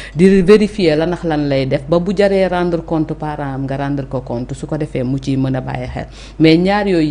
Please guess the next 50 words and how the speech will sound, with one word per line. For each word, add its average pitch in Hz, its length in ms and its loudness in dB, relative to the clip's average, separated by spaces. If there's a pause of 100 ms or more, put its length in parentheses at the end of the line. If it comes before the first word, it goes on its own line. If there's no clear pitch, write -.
yëpp 165 120 -6
dañuy 160 360 -2
gis 180 220 -4
ne 131 160 -2 (320)
dafa 135 300 0
échoué. 135 440 0 (180)
Léegi 170 220 4
élèves 214 340 4
yi 175 80 0
nag, 151 120 2 (160)
quant 196 240 -2
à 190 120 0
leur 175 200 2
part, 143 240 0
mën 160 160 2
nañ 175 200 0
ko 170 120 -6
tuddee 143 380 -2 (120)
inconscience 165 640 -2
wala 147 280 0
indiscipline, 147 640 -2 (260)
waaye 156 360 6
ñi 180 180 4
ko 220 180 4
war 190 140 4
a 185 80 4
mën 170 260 2
a 151 80 0
tey 135 300 0
jàpp 156 360 0
ci - 120 -4
ba 139 120 0
nga 165 100 0
xamante 160 400 -2
ne 143 140 0
yooyu 156 240 0
yëpp 147 100 -4
dina 143 220 0
dem 135 200 -2
ci 156 140 -4
ñaar 160 280 2
yooyu 135 340 -2
la, 120 140 -4
muy 139 220 -2
parent 135 420 -4
bi 127 80 -8
ak 135 200 -8
administration. - 680 -8 (320)
Léegi 190 220 4
affaire, 254 380 0